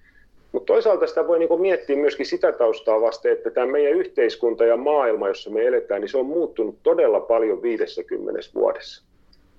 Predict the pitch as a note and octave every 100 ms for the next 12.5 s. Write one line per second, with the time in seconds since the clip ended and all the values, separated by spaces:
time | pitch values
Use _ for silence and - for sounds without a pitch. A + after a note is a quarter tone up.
0 | - C#3 C#3+ B2 B2 C#3+ - A#2 - A#2
1 | A2 A2 A2+ G#2+ G#2+ A2+ G#2 G2+ B2 A#2+
2 | A#2+ G#2+ G#2+ G#2 - G#2 G#2 G2 - -
3 | A#2+ B2 G#2 G#2 - G2+ F#2+ A#2+ B2 A2+
4 | G2+ G2 G2 F#2 F#2 - F#2+ - - -
5 | - C3+ - A2 G2+ G2 G2+ G2 F#2+ -
6 | _ _ _ _ _ _ B2 - G#3 B3
7 | D3 A#2 - A#2+ A2+ A2+ - B2+ D3+ -
8 | D#3 E3 F3 F#3+ D3+ A2 F#2+ - A2 -
9 | - F3+ G3 D#3 - B2+ C3 A#2+ G#2+ D#3
10 | D#3 B2 A2+ G#2+ A#2+ A2+ - G#2+ G#2+ A2+
11 | A2 G#2+ G2 A#2+ A#2 A2 G2 - F#2+ F#2
12 | - F#2+ F#2 F#2+